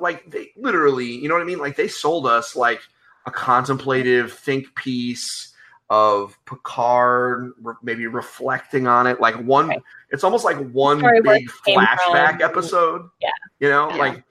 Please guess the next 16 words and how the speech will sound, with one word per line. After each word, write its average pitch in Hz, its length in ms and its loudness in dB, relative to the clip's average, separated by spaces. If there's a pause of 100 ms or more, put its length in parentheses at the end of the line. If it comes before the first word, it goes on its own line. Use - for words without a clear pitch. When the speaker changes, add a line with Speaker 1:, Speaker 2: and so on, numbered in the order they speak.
(180)
Speaker 1:
it 143 60 -6
was 160 120 -8
like, 170 160 0
"All 185 80 4
right, 175 100 2
it's - 180 -16
cool. 214 220 -8
It's 143 100 -18
gonna 151 100 -12
be 143 80 -2
a 139 40 -2
whole 143 140 0
season 147 280 -10
of 139 80 -8
flashback 127 460 -6
episodes. 131 420 -2